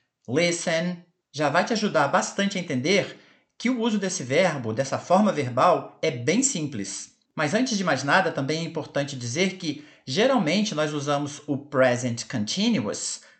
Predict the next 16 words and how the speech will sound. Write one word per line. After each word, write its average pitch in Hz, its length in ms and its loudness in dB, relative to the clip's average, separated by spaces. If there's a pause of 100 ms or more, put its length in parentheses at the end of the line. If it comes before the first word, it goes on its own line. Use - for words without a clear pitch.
(120)
quando 175 220 -2
desejamos 165 600 0
falar 127 340 2
de 131 100 -2
alguma 139 460 0
ação 170 680 0
ou 302 320 2
situação 151 800 -2 (260)
que - 80 -10
está 190 160 0
acontecendo 185 580 -2
no 185 120 -2
mesmo 208 500 0
tempo 175 300 -2
da 220 120 2
fala, 110 480 0